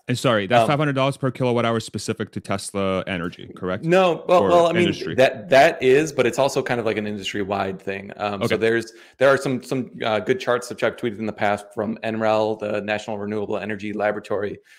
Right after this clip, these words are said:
Speaker 2: that kind of give a breakdown of what are the costs. So if it costs a customer five hundred dollars per kilowatt hour to deploy some stationary storage, you know, uh, how much of, of that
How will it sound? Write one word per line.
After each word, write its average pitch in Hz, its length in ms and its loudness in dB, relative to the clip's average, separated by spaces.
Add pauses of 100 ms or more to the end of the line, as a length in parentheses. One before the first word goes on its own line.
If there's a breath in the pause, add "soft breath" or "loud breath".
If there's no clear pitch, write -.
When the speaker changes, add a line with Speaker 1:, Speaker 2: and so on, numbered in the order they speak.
(120)
Speaker 2:
that 110 160 0
kind 131 140 2
of 104 120 2
give 131 280 2
a 117 80 -4
breakdown 143 380 -2
of 107 80 -8
what 120 80 0
are 120 60 2
the 113 80 -6
costs. - 440 -2
So 110 320 -2
if 123 140 -2
it 131 100 0
costs 135 360 2
a 127 40 -10
customer 123 380 -4
five 120 220 2
hundred 110 180 -4
dollars 110 380 2
per 110 180 -4
kilowatt 135 380 2
hour 110 280 0 (360 soft breath)
to 117 120 -8
deploy 117 300 0
some 110 180 -8
stationary 110 440 -4
storage, 131 440 2 (320 soft breath)
you 117 80 -6
know, 110 200 2
uh, 101 540 2
how 131 140 -2
much 123 180 -2
of, 117 120 -2
of 107 220 0
that 107 300 2